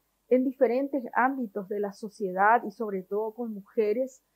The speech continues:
con mujeres políticas, con mujeres municipios, con mujeres, eh, de cooperativistas, mu-, mujeres, eh, de organizaciones sociales, indígenas, campesinas.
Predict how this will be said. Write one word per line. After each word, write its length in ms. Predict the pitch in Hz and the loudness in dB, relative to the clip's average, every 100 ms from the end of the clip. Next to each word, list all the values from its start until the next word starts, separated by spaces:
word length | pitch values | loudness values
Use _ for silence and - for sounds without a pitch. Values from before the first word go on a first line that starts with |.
| _ _ _ | _ _ _
con 200 | 214 208 | -2 -2
mujeres 400 | 196 - 196 190 | -4 -2 -2 -2
políticas, 880 | - 190 214 262 254 233 - 214 208 | -2 -2 -2 -6 -6 -10 -4 -4 -4
con 220 | - 202 | -6 -8
mujeres 600 | 190 180 - 196 202 196 | -8 -8 -6 -2 -2 -2
municipios, 920 | 196 190 214 254 247 233 185 196 196 196 | -6 -6 -2 -2 -4 -8 -6 -6 -6 -8
con 220 | - 190 | -8 -6
mujeres, 760 | 185 180 220 208 202 190 196 _ _ _ _ _ - | -8 -8 -6 -2 0 -2 -8 _ _ _ _ _ -4
eh, 380 | 190 180 180 180 _ | -4 -4 -10 -14 _
de 580 | - 190 185 180 175 143 - | -14 -10 -8 -8 -6 -6 -2
cooperativistas, 1400 | 208 202 196 185 185 185 247 247 - - 202 202 202 _ _ _ _ | -2 4 4 4 -4 -6 -4 -4 -4 0 2 0 -4 _ _ _ _
mu-, 200 | 202 214 | -14 -12
mujeres, 800 | 190 208 196 - 202 202 202 - - | -10 -8 -6 -2 0 0 -2 -8 -8
eh, 560 | 190 185 175 175 175 170 | -6 -6 -8 -8 -10 -12
de 420 | - 202 190 185 | -16 -6 -4 -2
organizaciones 1000 | - 202 196 196 - 185 - 190 196 - | -2 0 0 -2 -8 -10 -6 -6 -8 -12
sociales, 1000 | 180 - - 254 247 240 214 202 208 - | -18 -16 0 4 4 4 2 0 0 -6
indígenas, 880 | 202 190 185 247 262 - 208 196 190 | -10 -8 -6 -6 -6 -4 -4 -4 -4
campesinas. 920 | 190 185 185 185 - 254 254 226 220 | -4 -4 -8 -14 -10 -8 -6 -6 -8